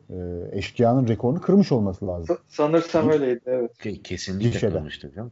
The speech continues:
Speaker 3: Kesinlikle kırdı.
Speaker 1: Sonra geliyor Gora onunkini kırıyor. İşte Gora'dan sonra kim geliyor? Böyle yavaş. Ama hep komedi filmi. Recep İvedik geliyor, onu kırıyor falan.
Speaker 2: Evet,
Speaker 1: Ee, ondan
Speaker 2: evet.
Speaker 1: sonra gişe hep şeye dönüyor. Ee, bu yeni jenerasyon,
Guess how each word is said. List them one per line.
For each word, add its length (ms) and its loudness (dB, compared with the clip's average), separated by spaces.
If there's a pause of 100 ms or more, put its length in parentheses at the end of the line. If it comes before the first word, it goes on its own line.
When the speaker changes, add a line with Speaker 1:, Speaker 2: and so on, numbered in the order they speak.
Speaker 3:
Kesinlikle 460 -16
kırdı. 220 -18
Speaker 1:
Sonra 340 4
geliyor 340 2
Gora 380 8
onunkini 440 0
kırıyor. 500 -6
İşte 200 -12
Gora'dan 360 2
sonra 280 -8
kim 220 -6
geliyor? 400 -6
Böyle 160 -4
yavaş. 340 0 (240)
Ama 180 4
hep 280 0
komedi 280 4
filmi. 300 -6
Recep 240 4
İvedik 320 2
geliyor, 440 0
onu 220 2
kırıyor 460 -4
falan. 240 -4 (500)
Speaker 2:
Evet, 240 0
Speaker 1:
Ee, 20 -6
ondan 180 4
Speaker 2:
evet. 100 2
Speaker 1:
sonra 120 -4
gişe 400 0
hep 180 4
şeye 280 6
dönüyor. 340 2 (120)
Ee, 280 -6
bu 60 -4
yeni 220 2
jenerasyon, 640 -2